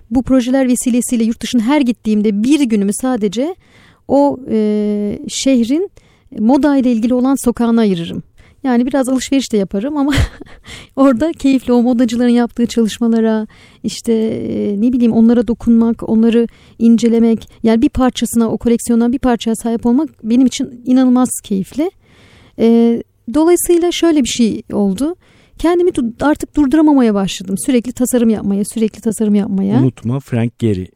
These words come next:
Speaker 2: e, mimarı, tasarımcısı. Bilen
Speaker 1: Evet, evet.
Speaker 2: meşhur bir
Speaker 1: Teşekkür
Speaker 2: mimar kendisi.
Speaker 1: Çok teşekkür ederim. Evet, çok inanılmaz güzel de bir,
Speaker 2: S-, birden
Speaker 1: e,
Speaker 2: senin, e, bir becerinin aktüele dönüşmesine yardım olmuş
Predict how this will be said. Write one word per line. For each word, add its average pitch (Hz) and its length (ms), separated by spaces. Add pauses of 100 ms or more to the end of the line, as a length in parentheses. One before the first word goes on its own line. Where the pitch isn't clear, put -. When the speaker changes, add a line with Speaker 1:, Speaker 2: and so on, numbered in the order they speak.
(220)
Speaker 2:
e, 90 320
mimarı, 90 480
tasarımcısı. 87 680 (360)
Bilen 247 180
Speaker 1:
Evet, - 400 (120)
evet. 202 320 (380)
Speaker 2:
meşhur 98 260
bir 98 60
Speaker 1:
Teşekkür 101 240
Speaker 2:
mimar 90 240
kendisi. 90 540 (120)
Speaker 1:
Çok 233 220
teşekkür 208 320
ederim. 240 180
Evet, 226 180
çok - 200 (140)
inanılmaz 233 500
güzel 220 300
de 233 100
bir, 214 200 (180)
Speaker 2:
S-, - 300
birden 202 420
Speaker 1:
e, - 40
Speaker 2:
senin, 196 360 (920)
e, 107 400
bir 147 240
becerinin 156 800 (340)
aktüele 147 500
dönüşmesine 131 580
yardım 175 420
olmuş 101 360